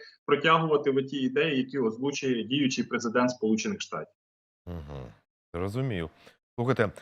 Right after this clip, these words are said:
Speaker 2: є такий криптоаналітик, е, Томі, м, Вейс. Що він каже? Каже, що, е, найближчим часом чекає на можливе падіння курсу, е, бітка.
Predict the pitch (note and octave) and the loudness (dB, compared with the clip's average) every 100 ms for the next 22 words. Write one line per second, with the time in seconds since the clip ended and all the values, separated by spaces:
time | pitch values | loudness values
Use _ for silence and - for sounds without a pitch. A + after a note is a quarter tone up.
0 | - F#2 A#2+ D#3 E3 F3+ - C#3 D#3 - | -10 0 2 2 0 -2 0 0 0 2
1 | C3+ C3+ A3 D3 B2+ A#2 A2 G#2 - D#3+ | 4 4 2 0 2 6 6 6 2 0
2 | D#3 C#3+ A#2+ G#2 A2+ A2 A2 A2 A2+ G#2+ | 4 4 2 -4 -4 -2 0 2 4 4
3 | C#2+ - - - _ _ - E2+ - A#3 | 2 -8 -20 -20 _ _ -10 -6 -2 0
4 | B3 G3 G#2 E2 E2 - F#3+ F3 - D3 | 0 2 2 2 0 -4 -2 -4 -2 0
5 | C3 A2+ F#2+ G2 A#2 C#3 C#3 A#2+ - E3+ | 2 2 0 0 0 -2 -4 -6 -2 -2
6 | C#3 B2 - - - - G2+ - A2+ C#3 | -2 -4 -6 -16 -20 -12 -8 -6 2 4
7 | C#3 B2+ A#2+ A#2+ A#2 D3 C3+ A2 A2+ C3+ | 4 2 0 0 0 0 0 -2 -2 -4
8 | C3 A#2+ G#2+ - B2 A#2+ A#2 G#2 G2+ - | 0 2 0 -2 -6 -4 0 0 0 -8
9 | _ _ F2+ F#2 F2 F2+ - F#2+ C2 | _ _ 0 2 2 0 0 0 0